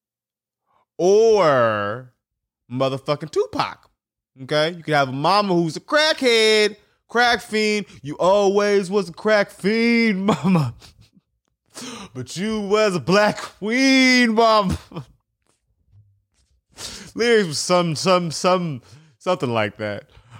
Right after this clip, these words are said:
Um, <laughs> uh,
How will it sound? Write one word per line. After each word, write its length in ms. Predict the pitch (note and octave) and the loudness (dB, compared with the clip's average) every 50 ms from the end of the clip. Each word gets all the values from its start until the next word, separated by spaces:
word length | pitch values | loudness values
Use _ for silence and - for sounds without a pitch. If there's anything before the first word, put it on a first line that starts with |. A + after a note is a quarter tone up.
| - _ - | -12 _ 0
Um, 760 | F#3 G3 F#3+ F#3 F#3 F3+ F3 E3 D#3+ D3 C3 A#2+ G#2 F#2+ F#2 _ _ _ _ _ _ _ _ _ _ - | 2 2 4 4 4 4 4 4 2 2 0 -4 -10 -14 -16 _ _ _ _ _ _ _ _ _ _ -8
<laughs> 640 | F3 F#2 D#2+ - - - F#4+ E4+ - F4+ F#4 - - - E4 - - F#4 - - - C#4 - - - - - - - _ _ _ _ _ _ _ _ _ _ _ _ _ _ _ _ _ _ _ _ _ _ _ - - - - G#3+ A3+ A3 G#3 A3 A3+ A3 G#3+ G3 G3 F#3 D3 B2+ - _ _ _ _ _ | -6 -6 -6 -8 -2 -2 0 0 0 -2 -4 -4 -2 -6 -6 -4 -4 -8 -10 -10 -14 -20 -20 -20 -20 -20 -20 -20 -20 _ _ _ _ _ _ _ _ _ _ _ _ _ _ _ _ _ _ _ _ _ _ _ -20 -20 -16 -12 -12 -10 -10 -10 -10 -10 -10 -10 -12 -12 -14 -16 -18 -20 _ _ _ _ _
uh, 440 | - - G#3+ G3+ G3 F#3 F3 - | -4 -2 -2 0 0 -2 -2 -4